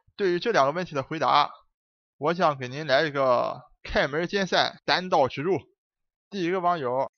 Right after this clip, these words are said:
网名欣欣向荣，说：“老程啊，你上一期讲中美食品安全的时候，说要抱着不干不净、吃了没有病的心态，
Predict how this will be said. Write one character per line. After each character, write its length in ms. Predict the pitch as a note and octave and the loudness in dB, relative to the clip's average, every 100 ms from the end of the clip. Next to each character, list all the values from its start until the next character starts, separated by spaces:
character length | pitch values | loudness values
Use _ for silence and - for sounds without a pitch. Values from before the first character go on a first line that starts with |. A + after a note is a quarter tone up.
| _ | _
网 240 | - B2+ B2 | 2 2 2
名 300 | B2 D#3 F3 | 0 0 0
欣 260 | - F#3 | -4 -4
欣 160 | F3+ G3 | -2 0
向 220 | F#3+ D#3+ | 2 4
荣， 320 | B2 C#3 E3 - _ _ | 4 4 4 0 _ _
说 120 | E3+ | -2
：“老 140 | D#3 B2+ | 2 0
程 180 | - C#3 | 0 -6
啊， 380 | D#3 C3+ A#2 - _ _ _ _ - | -2 -2 -4 -8 _ _ _ _ -18
你 200 | C#3 C#3+ | -14 -6
上 280 | A3 A3 | -2 -2
一 80 | F#3+ | -2
期 280 | E3 F#3 E3 | -8 -8 -8
讲 520 | D3 A#2+ A#2+ B2 B2 _ - | -4 -2 -2 -2 -6 _ -10
中 160 | F#3+ | -8
美 120 | C#3 | -8
食 160 | B2+ D#3 | -8 -8
品 100 | E3 | -4
安 180 | E3+ C3+ | -4 -4
全 100 | B2+ | -6
的 100 | A#2 | -8
时 120 | - | -8
候， 420 | A#2 A#2+ A2+ A2+ - _ _ | -4 -2 -2 -6 -10 _ _
说 640 | - C3+ C3+ C#3 C#3 C#3 - _ _ _ _ | -10 -4 0 2 2 -2 -8 _ _ _ _
要 160 | - E3 | -2 0
抱 240 | D#3 F#3 | 2 2
着 480 | F3 D#3+ D3+ C#3+ C3+ _ - | 2 2 4 4 0 _ -8
不 100 | G3 | 2
干 220 | G#3 E3 | 4 4
不 80 | C#3 | 2
净、 180 | E3+ F#3 E3+ D#3 C3+ C#3+ _ _ | -2 0 2 0 -2 -8 _ _
吃 160 | - - | -12 -4
了 100 | D#3+ | -2
没 60 | G#3 | -2
有 80 | |
病 160 | E3 F#3+ | -2 -2
的 80 | F3 | -2
心 180 | - C3 | -4 0
态， 260 | E3 C3+ | 4 4